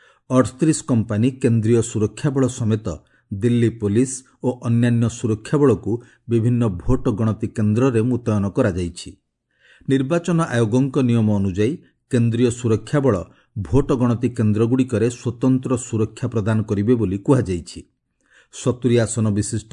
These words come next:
ଦିଲ୍ଲୀ ବିଧାନସଭା ନିର୍ବାଚନରେ ବିଜେପି, ଆମ୍ ଆଦମୀ ପାର୍ଟି ଏବଂ କଂଗ୍ରେସ ସମେତ ଅନ୍ୟ କେତେକ ରାଜନୈତିକ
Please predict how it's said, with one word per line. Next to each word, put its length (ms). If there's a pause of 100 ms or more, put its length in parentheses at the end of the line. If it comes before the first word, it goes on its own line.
(120)
ଦିଲ୍ଲୀ 320
ବିଧାନସଭା 640
ନିର୍ବାଚନରେ 680 (400)
ବିଜେପି, 560 (380)
ଆମ୍ 220
ଆଦମୀ 300
ପାର୍ଟି 380 (380)
ଏବଂ 200 (140)
କଂଗ୍ରେସ 500
ସମେତ 340
ଅନ୍ୟ 300
କେତେକ 380
ରାଜନୈତିକ 600